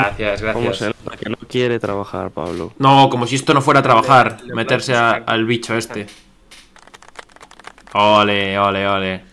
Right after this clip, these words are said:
Speaker 1: Habrá que, habrá que explotarlo más, eh, al Stream Elements este, que, que, bueno, tiene muchas funcionalidades por lo que estuve viendo y yo creo que se puede aprovechar mucho,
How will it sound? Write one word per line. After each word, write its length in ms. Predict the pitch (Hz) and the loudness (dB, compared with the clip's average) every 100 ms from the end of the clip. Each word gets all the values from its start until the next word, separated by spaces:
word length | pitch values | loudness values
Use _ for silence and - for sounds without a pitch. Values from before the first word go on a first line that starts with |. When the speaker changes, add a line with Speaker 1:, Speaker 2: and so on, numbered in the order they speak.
| _ - - - - - | _ -20 -20 -20 -18 0
Speaker 1:
Habrá 260 | 135 175 180 | 4 6 6
que, 340 | 180 175 165 | 4 6 6
habrá 220 | 139 165 | 6 2
que 60 | 170 | 0
explotarlo 420 | - 143 143 131 | -2 2 2 4
más, 240 | 110 101 | 4 2
eh, 80 | 139 | 2
al 160 | 120 110 | 2 2
Stream 260 | 117 123 | -2 0
Elements 400 | 131 135 131 123 | 2 2 0 -4
este, 400 | 139 139 - 170 - _ - _ _ _ | -4 -4 -2 -2 -2 _ -20 _ _ _
que, 800 | 120 117 110 107 104 101 98 92 | -2 2 2 2 0 -4 -10 -8
que, 80 | 110 | -2
bueno, 240 | 113 101 | 0 -2
tiene 180 | 98 120 | -2 -4
muchas 220 | 123 131 | -4 -6
funcionalidades 680 | - 120 120 113 113 123 139 | -6 -6 0 2 4 2 0
por 120 | 127 | -4
lo 60 | 117 | -6
que 60 | |
estuve 260 | 107 120 113 | -4 -2 0
viendo 440 | 117 147 170 202 - | 0 0 -4 -6 -8
y 180 | 110 107 | -6 -2
yo 120 | 107 | 0
creo 140 | 120 | -2
que 60 | 110 | -4
se 100 | 117 | -6
puede 220 | 113 110 | -4 -2
aprovechar 500 | 104 101 104 104 113 | -2 -2 -6 -4 -4
mucho, 440 | 110 139 135 180 | -4 -6 -4 -4